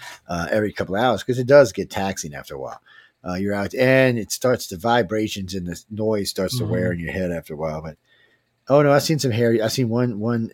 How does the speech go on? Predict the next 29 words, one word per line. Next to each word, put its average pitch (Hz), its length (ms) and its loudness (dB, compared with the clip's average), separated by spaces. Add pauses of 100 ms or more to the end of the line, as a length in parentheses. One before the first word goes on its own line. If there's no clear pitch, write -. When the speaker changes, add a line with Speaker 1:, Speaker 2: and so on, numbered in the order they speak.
(120)
Speaker 1:
I've 90 120 -8
seen 120 160 -2
an - 80 -4
F 117 180 0
eighteen 110 400 0
fly 101 300 -2
into 98 160 -6
the 92 80 -4
side 95 300 0
of 87 60 -2
the 87 60 -4
Nimitz 90 360 -6
Condon 92 400 -6
Tower, 76 320 -6
just, 76 180 -14 (760)
pow! - 580 2 (600)
Thank 151 240 6
God 151 240 8
all 120 220 8
its, 107 160 0
all, 120 420 2
all 120 180 6
its 113 160 0
weapons 123 360 2
were, 98 120 2
uh, 87 300 -2 (100)
uh, 107 160 -2
not 117 220 0
armed. 101 400 -2